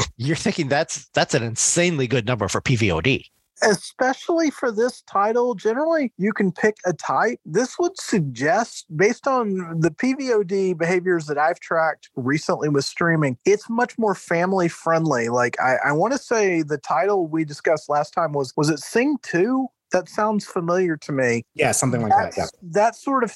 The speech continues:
Speaker 2: thing. Is this skewing that young?
Speaker 3: I mean, it's possible that it's, it's robots and explosions. So sure, maybe, you know, that's kid-friendly enough.
Speaker 2: So this actually takes us to a larger discussion that we were having behind the scenes the other day. This is gonna kind of completely blow up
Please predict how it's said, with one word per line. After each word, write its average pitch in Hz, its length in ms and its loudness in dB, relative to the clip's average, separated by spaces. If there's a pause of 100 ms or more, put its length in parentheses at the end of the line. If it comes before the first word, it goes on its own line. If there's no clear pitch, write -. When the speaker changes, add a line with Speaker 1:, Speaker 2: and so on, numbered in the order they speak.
Speaker 2:
thing. 233 340 0 (140)
Is 202 220 0
this 294 300 0
skewing 277 760 -2
that 220 300 2
young? 254 520 -2 (160)
Speaker 3:
I 175 80 0
mean, 185 160 2
it's 190 100 -2
possible 226 420 0
that 165 120 2
it's, 156 160 -2
it's 135 180 -6
robots 175 380 0
and 175 80 0
explosions. 135 600 0
So 110 420 0 (100)
sure, 165 200 2
maybe, 110 200 -2 (100)
you 120 160 0
know, 120 200 0 (100)
that's 113 180 2
kid-friendly 123 500 0
enough. 113 360 0 (100)
Speaker 2:
So 302 100 0
this 381 260 0
actually 370 360 0
takes 220 300 -2
us 214 140 -2
to - 100 -4
a 185 100 2
larger 170 380 0
discussion 151 540 -2
that 135 120 -4
we 160 100 2
were 175 140 2
having 151 340 0
behind 139 300 0
the 143 60 -2
scenes 135 400 -2
the 131 100 2
other 127 220 2
day. 127 380 0
This 233 220 0
is 208 60 -10
gonna 202 240 0
kind 185 300 0
of 160 160 -4
completely 170 420 0
blow 147 320 0
up 143 260 0